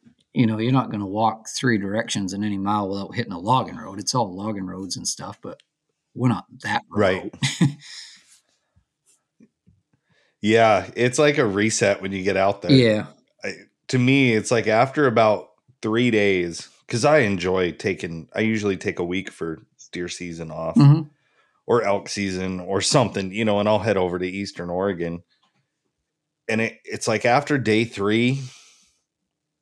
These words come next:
Speaker 2: it's a different feeling.
Speaker 1: Mm-hmm.
Speaker 2: Like, I don't know, like you're going feral.
Speaker 1: Yeah.
Speaker 2: <laughs> It, it's a whole different mindset,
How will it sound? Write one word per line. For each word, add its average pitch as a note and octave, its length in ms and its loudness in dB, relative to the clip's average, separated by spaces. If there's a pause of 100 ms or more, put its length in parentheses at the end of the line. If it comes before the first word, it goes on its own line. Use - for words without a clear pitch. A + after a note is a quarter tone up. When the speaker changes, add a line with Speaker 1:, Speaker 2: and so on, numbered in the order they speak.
(240)
Speaker 2:
it's G#2+ 180 -6
a C#3+ 60 4
different A2+ 520 -2
feeling. F#2+ 420 -2
Speaker 1:
Mm-hmm. D3+ 320 8
Speaker 2:
Like, F#2 240 -2 (100)
I F#2+ 100 -2
don't F#2 120 -2
know, F#2+ 160 0
like F#2 200 -4
you're G2 100 -4
going F2+ 240 -4
feral. E2 580 -4
Speaker 1:
Yeah. C3 180 4 (160)
Speaker 2:
<laughs> - 160 -6 (200)
It, C3 340 0
it's B2+ 260 2
a A#2+ 140 4
whole A#2+ 420 4
different G2+ 500 0
mindset, F2+ 720 -2